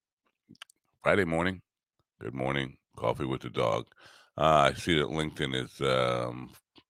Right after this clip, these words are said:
fucking with me. We're not on LinkedIn this morning. Uh, StreamYard is having some problems connecting to Lincoln, LinkedIn. So, we're not there. Oh, well. Starting off the day in grand fashion.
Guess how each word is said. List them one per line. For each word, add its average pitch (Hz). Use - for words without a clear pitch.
fucking 57
with -
me. 50
We're 78
not 95
on 95
LinkedIn 76
this -
morning. 62
Uh, 55
StreamYard 82
is -
having 69
some 67
problems 65
connecting 65
to 65
Lincoln, 60
LinkedIn. 62
So, 58
we're -
not 139
there. 101
Oh, 80
well. 55
Starting 92
off 82
the 85
day 78
in 71
grand 73
fashion. 64